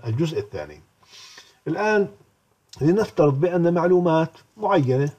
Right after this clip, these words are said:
في مجال الاستثمار متاحة لمستثمر ما،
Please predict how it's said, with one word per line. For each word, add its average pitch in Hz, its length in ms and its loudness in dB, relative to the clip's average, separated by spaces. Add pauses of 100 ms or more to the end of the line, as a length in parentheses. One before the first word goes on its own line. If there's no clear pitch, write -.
(300)
في 170 160 2
مجال 160 320 2
الاستثمار 143 500 -2
متاحة 147 440 0
لمستثمر 147 560 -2
ما، 139 320 -2